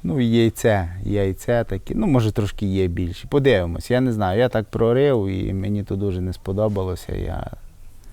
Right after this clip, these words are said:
казав, що зажену культиватор, то перетягну зверху, що визбираю, то ви-, але я просто хочу зробити цю копалочку, би вона працювала.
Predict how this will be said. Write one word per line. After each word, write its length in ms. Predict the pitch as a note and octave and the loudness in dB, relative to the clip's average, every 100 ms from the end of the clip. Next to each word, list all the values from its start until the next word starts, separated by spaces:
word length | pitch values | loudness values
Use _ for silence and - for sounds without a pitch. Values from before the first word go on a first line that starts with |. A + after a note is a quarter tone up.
| - - - - - - - - - | -20 -20 -20 -20 -20 -20 -20 -10 -2
казав, 240 | G2 G2 | 0 0
що 120 | - G2+ | 0 -2
зажену 440 | G#2 F#2+ G2 G2 | -2 -2 -2 -4
культиватор, 680 | - F2+ F#2+ G2 F#2 F2 D#2+ | -6 -6 -2 -2 -2 -4 -6
то 120 | F#2 | -6
перетягну 720 | - F#2 F#2 - F2+ F2 F2+ | -4 -4 -2 -2 -2 -2 -2
зверху, 540 | F2+ F2+ F2+ F2+ - F2 | -2 -2 -2 -4 -8 -10
що 160 | - | -6
визбираю, 720 | F#2 F#2+ F#2+ F#2+ E2+ E2+ E2 | -2 0 -2 -2 -6 -4 -6
то 100 | - | -6
ви-, 200 | F2+ D#2+ - | -6 -6 -2
але 200 | A2+ D3 | 0 2
я 120 | D#3 | 0
просто 340 | - C#3 - | 0 -2 -2
хочу 360 | A#2+ B2 A2+ G#2+ | -2 -2 -2 -2
зробити 480 | G#2 G#2+ A2+ G#2+ F#2+ | 0 2 2 2 -2
цю 220 | - G2+ - - - - - - - | -4 -4 -6 -18 -18 -16 -18 -20 -10
копалочку, 640 | - G#2+ C3+ C#3+ B2+ - G#2+ | -6 2 6 6 4 0 0
би 100 | G#2 | 2
вона 220 | G#2 G#2 | 2 0
працювала. 800 | G2 G2+ F#2 G#2 A2+ B2+ A#2+ | 0 -2 0 0 2 4 2